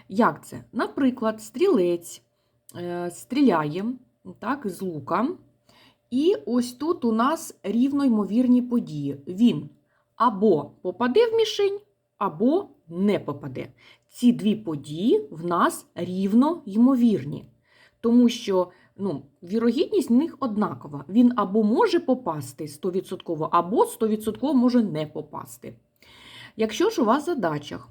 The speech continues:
буде вказувати, що ймовірність такої події, що він, е, попаде в мішень, складає нуль цілих дев'ять десятих, мається на увазі дев'яносто відсотків,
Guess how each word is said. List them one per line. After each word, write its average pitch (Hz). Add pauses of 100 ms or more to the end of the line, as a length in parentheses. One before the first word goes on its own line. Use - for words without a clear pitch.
(100)
буде 185
вказувати, 165
що 190 (220)
ймовірність 262
такої 233
події, 165
що 185
він, 294 (320)
е, 196
попаде 160
в 139
мішень, 233
складає 247
нуль 247
цілих 220
дев'ять 170
десятих, 220
мається 190
на 190
увазі 185
дев'яносто 180
відсотків, 170